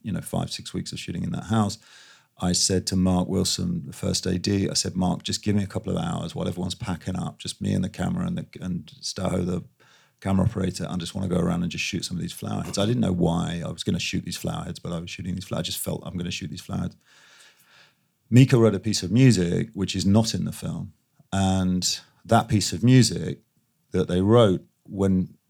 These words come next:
uh, Mika and I were together in the room, um, was so extraordinary, and it felt like the film. It felt like the, it felt like that feeling I was describing. That, and, and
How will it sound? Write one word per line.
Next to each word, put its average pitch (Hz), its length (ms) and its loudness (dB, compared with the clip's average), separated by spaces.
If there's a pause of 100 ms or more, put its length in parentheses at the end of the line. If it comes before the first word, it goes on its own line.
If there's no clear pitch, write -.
(260)
uh, 90 220 0
Mika 98 260 -2
and 92 100 2
I 90 100 4
were 87 80 2
together 92 360 2
in 87 80 2
the 90 80 0
room, 98 440 2 (840)
um, 95 400 2
was 101 160 -4
so 131 220 4
extraordinary, 85 920 -2 (420)
and 98 200 0
it - 240 -4
felt - 380 4
like 90 200 0
the - 60 -14
film. 107 300 0
It - 80 -8
felt 120 360 2
like 92 280 -2
the, 95 280 -2 (240)
it 107 120 -2
felt - 200 2
like 90 100 0
that 92 140 -4
feeling 110 340 6
I 80 40 2
was 78 120 -4
describing. - 600 -8
That, - 100 -12 (680)
and, 101 400 4 (680)
and 101 380 2